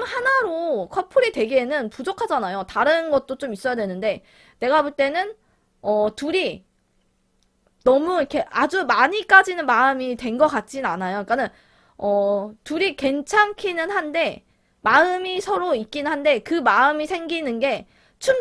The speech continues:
때문이어가지고 더 다른, 다른 것들, 부가적인 서비스들이 더 많이 있어야 되는데, 아직 그런 것들을 찾지 못한 것 같아요.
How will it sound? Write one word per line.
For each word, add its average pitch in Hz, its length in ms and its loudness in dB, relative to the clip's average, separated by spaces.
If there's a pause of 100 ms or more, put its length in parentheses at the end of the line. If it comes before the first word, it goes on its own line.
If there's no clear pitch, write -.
때문이어가지고 262 1000 0
더 294 240 2
다른, 359 500 0
다른 330 720 -2
것들, 247 500 0
부가적인 370 640 2
서비스들이 302 840 -2
더 247 140 -6
많이 208 280 -2
있어야 262 300 2
되는데, 220 340 -4
아직 339 340 0
그런 359 260 0
것들을 339 320 -2
찾지 415 320 -8
못한 330 320 -4
것 269 80 -2
같아요. 180 360 -6